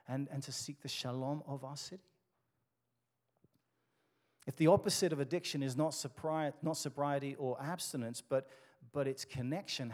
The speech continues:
how then might we as a church respond? I was, uh, a couple of weeks ago, I was in, um, Tampa with a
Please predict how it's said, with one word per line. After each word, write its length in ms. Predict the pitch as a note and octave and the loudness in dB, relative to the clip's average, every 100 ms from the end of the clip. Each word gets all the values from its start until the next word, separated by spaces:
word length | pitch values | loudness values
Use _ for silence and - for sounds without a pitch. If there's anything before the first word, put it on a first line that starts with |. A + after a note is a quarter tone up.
| - | -8
how 240 | F#3+ G3 E3+ | -6 -4 -2
then 240 | D3+ C#3+ | 0 0
might 300 | C#3 C3 - | -2 -4 -6
we 260 | B2+ F#3 D3 | -6 -4 -4
as 120 | A#2+ | -6
a 60 | |
church 380 | A#2 - C#3 - | -8 -8 -8 -10
respond? 480 | C#3+ - - G#3+ - - _ _ _ _ _ _ _ _ _ _ _ - - - | -10 -10 -8 -10 -10 -18 _ _ _ _ _ _ _ _ _ _ _ -20 -8 -2
I 80 | |
was, 360 | D3 D#3+ C#3+ - | 0 2 0 -2
uh, 180 | C#3+ C3 | 0 0
a 40 | B2 | 0
couple 220 | F#3+ D#3+ | -2 0
of 60 | D3 | -2
weeks 220 | E3 - | -2 -4
ago, 180 | A#2+ A2+ | 0 2
I 100 | A#2 | 0
was 200 | A#2+ A#2+ | -2 -4
in, 280 | A#2 G#2+ - | -4 -6 -10
um, 400 | A2 G#2+ G2+ G2+ - - | -8 -6 -8 -10 -16 -12
Tampa 440 | D3+ C#3 A#2 A#2+ _ _ _ _ _ _ - - | -8 -8 -8 -14 _ _ _ _ _ _ -20 -14
with 300 | A#2+ A#2 A2 | -6 -4 -2
a 120 | A2+ | -4